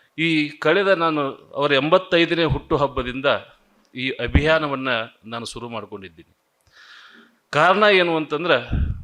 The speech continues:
ನಾನೊಬ್ಬ ಅಧ್ಯಾಪಕನಾಗಿ ನನ್ನ ಎದುರಿಗೆ ಬರ್ತಕ್ಕಂಥ ವಿದ್ಯಾರ್ಥಿಗಳಿಗೆ ಅದು ಹಳೆಗನ್ನಡ ಸಾಹಿತ್ಯ ಆಗ್ಬೋದು, ಕಾವ್ಯ ಮೀಮಾಂಸೆ ಆಗ್ಬೋದು,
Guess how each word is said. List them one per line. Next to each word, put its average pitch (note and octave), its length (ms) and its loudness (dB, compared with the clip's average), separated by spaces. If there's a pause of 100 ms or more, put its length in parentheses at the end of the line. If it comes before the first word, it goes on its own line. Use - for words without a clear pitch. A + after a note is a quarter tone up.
(280)
ನಾನೊಬ್ಬ D3+ 380 2
ಅಧ್ಯಾಪಕನಾಗಿ D#3 1120 0 (1120)
ನನ್ನ E3 200 0
ಎದುರಿಗೆ F3+ 260 2
ಬರ್ತಕ್ಕಂಥ E3+ 500 -2
ವಿದ್ಯಾರ್ಥಿಗಳಿಗೆ D3 1160 -2 (680)
ಅದು C3+ 180 0
ಹಳೆಗನ್ನಡ D3+ 440 2
ಸಾಹಿತ್ಯ C#3+ 480 -2
ಆಗ್ಬೋದು, C3 540 -6
ಕಾವ್ಯ B2+ 240 -2
ಮೀಮಾಂಸೆ C3+ 480 -4
ಆಗ್ಬೋದು, A#2+ 500 -6